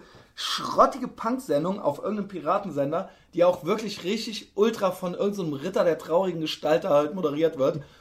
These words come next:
wo ich dann halt selber, ich kann mir das dann nicht zu Ende anhören. Ich hab dann da mal reingehört, wie heißt denn der,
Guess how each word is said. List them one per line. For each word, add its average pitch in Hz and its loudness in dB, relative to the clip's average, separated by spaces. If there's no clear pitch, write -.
wo 151 -2
ich 160 -2
dann 175 2
halt 170 2
selber, 190 6
ich - -18
kann 233 4
mir 254 8
das 190 2
dann 185 0
nicht 220 -4
zu - -4
Ende 170 -4
anhören. 151 -2
Ich 139 -8
hab - -6
dann 165 0
da 147 2
mal 143 0
reingehört, 156 0
wie 139 -2
heißt 165 -2
denn 156 -2
der, 135 -4